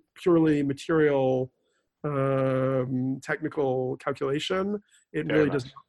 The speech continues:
Speaker 1: look like we can save the situation at all.
Speaker 2: Very much, right? And I feel like that, that's the, the interesting part about it is we obviously as human individuals have a very biased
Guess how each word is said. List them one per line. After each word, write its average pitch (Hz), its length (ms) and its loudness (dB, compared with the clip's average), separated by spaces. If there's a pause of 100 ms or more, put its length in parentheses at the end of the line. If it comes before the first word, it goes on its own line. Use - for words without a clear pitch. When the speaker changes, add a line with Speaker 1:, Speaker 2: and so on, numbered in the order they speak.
Speaker 1:
look 139 160 -10
like 131 120 -4
we 139 120 -8
can 131 140 -8
save 127 260 -8
the - 80 -20
situation 139 520 -12
at 139 100 -10
all. 65 260 -8 (380)
Speaker 2:
Very 117 260 0
much, 98 240 -4
right? 104 180 0
And 107 100 -6
I 101 120 -2
feel 117 260 -4
like 107 400 -2
that, 117 220 -4
that's - 260 -2
the, 107 420 0
the 110 120 -4
interesting 117 400 -8
part 113 240 0
about 98 240 0
it 95 80 -6
is 92 180 -8
we 104 380 -8
obviously 107 500 -4
as 95 160 -10
human 101 240 -10
individuals 90 640 -8
have 92 240 -8
a 92 60 -10
very 90 220 -6
biased 90 640 -6